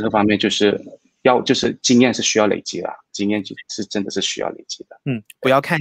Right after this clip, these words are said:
Speaker 2: 这七分钟的一个影片，其实在背后做出了很多很多的努力啊。我相信接下来大家应该都非常期待他们未来是不是还有更多的作品呢？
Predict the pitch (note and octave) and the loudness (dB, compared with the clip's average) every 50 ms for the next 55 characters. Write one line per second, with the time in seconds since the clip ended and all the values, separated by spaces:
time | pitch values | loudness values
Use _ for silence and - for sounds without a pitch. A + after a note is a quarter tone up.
0 | C#3 A#2+ - D3 C#3 B2+ B2 A#2+ A2+ - - - - - C#3+ C3+ C3+ C#3 C3+ - | 0 2 4 4 6 6 6 4 2 0 -2 -2 0 0 -2 -2 -2 -2 -4 -2
1 | - C#3 C3+ C3 C3+ C3 D3 C#3 C3+ C3+ C3 B2+ B2 A#2 B2 A#2+ B2 B2+ A#2 A2 | -2 -2 -2 -2 -2 0 0 0 0 0 2 2 2 2 2 0 0 0 0 -2
2 | G#2 F#2+ F2+ F#2 - - C3+ A#2+ A2+ - B2 A2+ - A2+ G#2+ G#2+ A2+ G#2+ - C#3+ | -4 -8 -10 -8 -4 -4 -4 -4 -4 -6 -6 -4 -4 -4 -2 -4 -4 0 2 0
3 | B2+ A#2+ - C#3 B2 A2+ - D3 A#2+ A2+ A2 - C#3 B2+ A#2 - B2+ A2+ A2 A2 | 0 2 0 -2 -2 2 0 0 0 0 -2 0 0 -2 0 -2 -4 -2 -2 -2
4 | A2 - A2+ G2 F#2+ F#2+ - C3 C3 C3+ - - G2 F#2 F2+ B2 A#2+ A2 A2 A#2 | -2 -4 -6 -6 -6 -4 0 0 0 0 -2 -4 -8 -4 -2 0 0 2 0 0
5 | A2+ A2+ G#2+ G2+ E2+ F2 A2 A#2 A#2 F2+ E2+ - - - - - - - - D#3+ | -2 -2 -4 -6 -6 -6 -2 -2 -2 -2 -2 -6 -12 -16 -16 -10 -6 -4 -2 0
6 | E3 F3+ G#3+ G3+ F#3+ F3 D#3 D3+ D3 F3 E3 D#3+ F3 D3 A#2+ C3 D#3 D3 C3 C3 | 2 2 4 4 4 4 2 2 2 2 2 4 2 2 2 2 2 2 2 2
7 | B2+ B2+ B2+ B2+ B2 B2 A#2 - C3+ - A#2 G#2+ G#2+ - - A#2+ A#2 C3+ B2+ A#2 | 0 2 2 2 2 2 2 0 -2 -2 -4 -6 -6 -6 -6 -2 0 0 0 0
8 | - C#3 B2 A2+ G#2+ A2+ A#2 - _ _ E3 G#3 G3+ E3+ D3 A#2 G2+ G2+ A#2 - | -2 -4 -2 -2 -4 -4 -6 -10 _ _ 2 4 4 6 4 4 2 0 0 0
9 | - D#3+ C#3+ C#3 - D#3 C3+ - A2+ A2 G#2+ G2+ - F3 E3 D3+ C#3+ D3 C#3 C#3+ | -2 -2 -2 0 -2 -2 0 0 0 -2 -2 -2 -2 -2 -2 0 0 0 0 0
10 | C3+ - D#3+ D3 C3+ - A2 G#2+ A#2 A#2+ C#3 | 2 2 2 2 2 0 -4 -2 -2 -2 -2